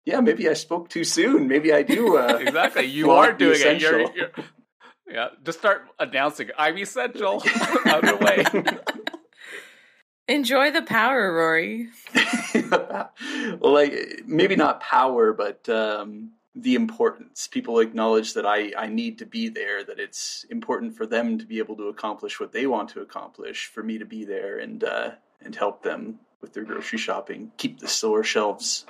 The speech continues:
Speaker 1: stocked.
Speaker 3: With great power comes great responsibility. <laughs>
Speaker 2: But it makes you, I mean, realize how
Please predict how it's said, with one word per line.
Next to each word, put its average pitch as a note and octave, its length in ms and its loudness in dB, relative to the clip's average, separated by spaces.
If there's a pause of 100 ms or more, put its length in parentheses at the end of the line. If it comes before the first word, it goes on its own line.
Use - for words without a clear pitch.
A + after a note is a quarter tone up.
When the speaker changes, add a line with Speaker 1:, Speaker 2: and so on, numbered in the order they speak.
Speaker 1:
stocked. - 720 -4 (560)
Speaker 3:
With G3+ 220 -4
great A#3+ 400 -2
power A#3 380 2
comes G#3 320 -4
great G3+ 340 -2
responsibility. F#3 1300 -4
<laughs> - 40 -20 (2000)
Speaker 2:
But C3 200 -6 (180)
it D3 280 -10
makes E3 260 -6
you, B2 680 -6
I A2+ 40 -6
mean, G2 140 -8
realize F#2+ 520 -4
how E2+ 800 -6